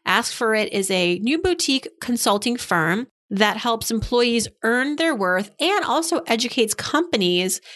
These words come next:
and workers on ways they can close the gender gap. And in this excerpt, Alexandra talks about how she coaches workers to build up their confidence when discussing money with their employers, 'cause it can get a little, uh, well,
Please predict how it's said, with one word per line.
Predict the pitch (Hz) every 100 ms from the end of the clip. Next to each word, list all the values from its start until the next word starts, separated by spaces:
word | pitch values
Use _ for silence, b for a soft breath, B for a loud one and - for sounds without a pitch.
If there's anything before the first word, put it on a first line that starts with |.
| B B
and | 196 202
workers | 233 339 381 202 180 180
on | - 190
ways | 208 226 220
they | 220
can | 226 202
close | 202 - 233 233 233 233 -
the | 214
gender | 196 190 202 202
gap. | - - - _ _ -
And | 202
in | 214
this | 233 320
excerpt, | 302 262 - 208 214 - B B -
Alexandra | 208 220 226 208 202
talks | 220 190 220
about | 196 190
how | 202 196
she | 214
coaches | 208 247 240 240 208
workers | 190 202 196
to | -
build | 190 254 285
up | 294
their | 240 214
confidence | - 320 415 - - - 202 - B B B B
when | 226
discussing | 208 220 208 196 185
money | 208 254 208
with | 185 175
their | 170
employers, | 170 - 285 277 214 202 202
'cause | 190
it | 190
can | - 233
get | 277
a | 349
little, | 359 330 320 320 311
uh, | 302 302 302 302 - B B B B B
well, | 214 262